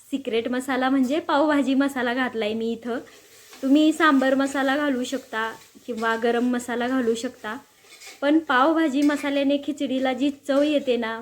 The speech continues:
बाकी कोणत्याच मसाल्याने येत नाही. एकदा नक्कीच घालून बघा. तर आपण जे डाळ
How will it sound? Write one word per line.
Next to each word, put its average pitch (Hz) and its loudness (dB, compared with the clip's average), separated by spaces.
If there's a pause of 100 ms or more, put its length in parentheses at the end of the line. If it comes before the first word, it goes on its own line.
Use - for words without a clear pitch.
(100)
बाकी 254 -4
कोणत्याच 247 -2
मसाल्याने 240 -4
येत 240 0
नाही. 233 -6 (380)
एकदा 254 2
नक्कीच 302 0
घालून 277 2
बघा. 240 0 (1120)
तर 294 -4
आपण 294 4
जे 285 6
डाळ 262 6